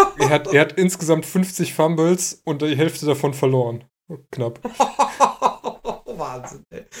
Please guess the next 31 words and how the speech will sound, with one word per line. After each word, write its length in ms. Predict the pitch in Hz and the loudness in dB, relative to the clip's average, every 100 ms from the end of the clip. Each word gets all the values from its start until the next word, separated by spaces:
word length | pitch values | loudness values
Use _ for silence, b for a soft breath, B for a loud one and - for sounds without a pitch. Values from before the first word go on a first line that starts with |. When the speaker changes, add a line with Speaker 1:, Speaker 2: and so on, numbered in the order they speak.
| - | -8
Speaker 2:
Das, 180 | 185 180 226 175 - | -8 -4 -6 -6 -8
das, 280 | 143 - - _ _ _ _ _ - | -8 -8 -16 _ _ _ _ _ -2
boah, 160 | 123 | 0
der 140 | 113 107 | 0 -2
darf 240 | 110 - | -6 -6
noch 100 | 123 | -10
spielen, 440 | - 202 220 160 | -10 -10 -8 -8
ey. 160 | - 143 | -12 -12
Das 120 | 123 | -12
ist 60 | - | -10
ja 100 | 120 | -8
unglaublich. 540 | 127 120 113 - - _ B B B | -6 -8 -8 -12 -20 _ B B B
Ähm, 420 | - 139 135 139 143 | 2 4 4 2 0
Austin 340 | 170 196 196 | 0 0 0
Eckler. 580 | 170 190 135 90 80 - - _ - | -2 -2 0 0 -2 -8 -20 _ -4
Acht 220 | 160 170 | -4 -4
Attempts 380 | 147 151 160 170 | -6 -4 -4 -6
für 100 | 135 | -6
hundertein 480 | 151 156 - 139 135 | -4 -4 -4 -6 -4
Yards, 240 | 131 120 | -4 -6
vier 320 | - 151 165 | -10 -8 -8
Receptions 680 | 151 - 147 - - 139 135 | -8 -10 -10 -10 -12 -12 -14
bei 280 | - 117 113 | -10 -8 -8
fünf 340 | - 143 143 | -8 -8 -8
Targets, 580 | - 135 135 135 123 - | -10 -6 -4 -4 -6 -8
hundertzwölf 840 | 131 135 127 - - 120 123 120 101 | -8 -8 -8 -8 -6 -4 -4 -6 -12
Receiving 400 | - 156 139 131 | -12 -10 -8 -6
Yards, 500 | 117 117 117 - - | -4 -6 -6 -10 -8
ein 260 | 110 113 | -8 -8
Receiving 500 | 101 95 107 98 92 | -10 -12 -12 -12 -12
Touchdown. 480 | 87 - - 73 65 | -12 -14 -12 -14 -14